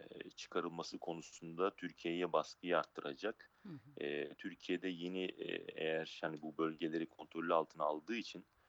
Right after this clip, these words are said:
Speaker 1: o bölgelere belki aktaracak bu grupların netameli, hani en ifa-, en hafif ifadeyle söylersek,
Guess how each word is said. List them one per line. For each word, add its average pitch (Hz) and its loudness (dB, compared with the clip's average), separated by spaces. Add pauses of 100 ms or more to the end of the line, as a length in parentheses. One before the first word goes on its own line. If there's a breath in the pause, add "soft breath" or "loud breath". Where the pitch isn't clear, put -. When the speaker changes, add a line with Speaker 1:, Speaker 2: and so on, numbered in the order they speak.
(140 soft breath)
Speaker 1:
o 80 -4
bölgelere 87 4
belki 82 4
aktaracak 80 -2
bu 80 0 (440)
grupların 82 -2
netameli, 78 0
hani 76 -6
en 80 -10
ifa-, - -2
en - -8
hafif - -18
ifadeyle 76 0
söylersek, 76 -4